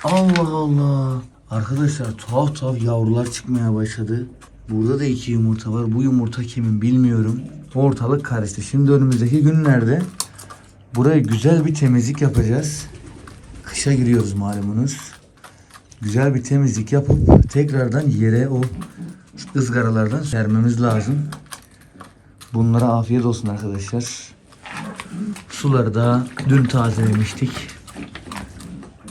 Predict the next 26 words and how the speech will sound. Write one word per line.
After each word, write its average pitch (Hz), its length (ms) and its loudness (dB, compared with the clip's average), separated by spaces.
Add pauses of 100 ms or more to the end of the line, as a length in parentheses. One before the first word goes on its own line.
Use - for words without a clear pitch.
(920)
Oo, 98 320 -6 (280)
bunlar 104 220 -6
yesin. 101 340 -8 (560)
Şimdi 120 120 -2
buranın 131 280 4
ışığı - 200 -2
yoktur. 143 540 2
Ben 127 120 0
telefonu 123 440 -2
kapatıyorum. 127 580 -4 (260)
Ana 202 260 -2
şuna 202 260 -2
bakın, 196 240 -2
şuna 202 300 -4
bakın. 202 180 -6
O 214 220 -2
da 208 60 0
yavru 175 260 4
arkadaşlar. 156 600 0
Maşallah. 135 800 -2 (320)
O 131 120 0
da 139 60 2
sepet 127 420 -2
kuyruk. 131 500 -2 (180)
Sarı 117 320 -4
balinamız. 117 760 -2